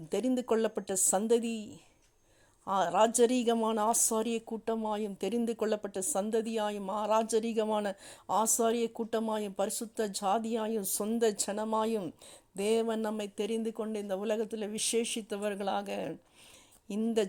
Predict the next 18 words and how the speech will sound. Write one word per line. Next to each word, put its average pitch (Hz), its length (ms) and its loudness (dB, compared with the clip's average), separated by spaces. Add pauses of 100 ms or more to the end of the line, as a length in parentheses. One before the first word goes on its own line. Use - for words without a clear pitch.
(120)
ஜனத்தை 208 440 -4
எனக்கென்று 214 640 -4
ஏற்படுத்தினேன், 202 760 -2
இவர்கள் 202 420 -2
என் 196 260 -4
துதியை 220 300 -4
சொல்லி 233 520 -2
வருவார்கள்" 220 580 2
என்ற 202 240 -4
ஒரு 180 180 -4
விசேஷித்த 226 640 -4
ஒரு 185 260 -2
கிருபை, 226 680 -2 (440)
அப்பா 220 440 2
என்று 240 240 4
அழைக்கிற 226 340 4
ஒரு 208 160 2
புத்திர 226 400 -2